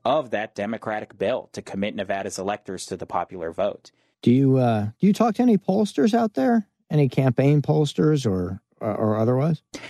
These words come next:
Speaker 1: Uh, no, no, not so much to campaign pollsters. Actually, and if anything, the gripe typically is that there isn't many polls here in Nevada. Uh, and you hear that complaint from the campaigns, you hear that complaint from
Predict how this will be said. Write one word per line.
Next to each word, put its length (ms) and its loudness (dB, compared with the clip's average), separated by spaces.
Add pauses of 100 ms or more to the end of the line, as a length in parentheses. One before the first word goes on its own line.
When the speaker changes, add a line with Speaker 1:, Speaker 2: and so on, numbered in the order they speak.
(360)
Speaker 1:
Uh, 160 2
no, 200 4
no, 220 0
not 240 -4
so 140 -4
much 240 -6
to 220 -2
campaign 500 -8
pollsters. 480 -4
Actually, 500 -4
and 360 -6
if 140 -8
anything, 520 -6
the 80 -4
gripe 440 -4
typically 540 -6
is 140 -6
that 220 -2
there 180 -4
isn't 360 -2
many 320 -4
polls 520 -2
here 220 -4
in 80 -6
Nevada. 580 -8 (420)
Uh, 240 -2
and 140 -2
you 80 0
hear 180 -2
that 220 -4
complaint 420 -6
from 140 -12
the 80 -12
campaigns, 720 -6
you 80 -4
hear 160 -4
that 180 -4
complaint 460 -10
from 420 -8